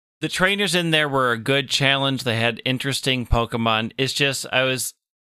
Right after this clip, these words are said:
already feeling like, just, I just wanna get to the Elite Four. And there's not,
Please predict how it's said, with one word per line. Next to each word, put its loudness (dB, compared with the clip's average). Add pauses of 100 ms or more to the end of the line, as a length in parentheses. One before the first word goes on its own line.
already 2
feeling -2
like, -2 (320)
just, -4
I 2
just -4
wanna -2
get 0 (680)
to 0
the 2
Elite -2
Four. -4
And 0
there's -2
not, -2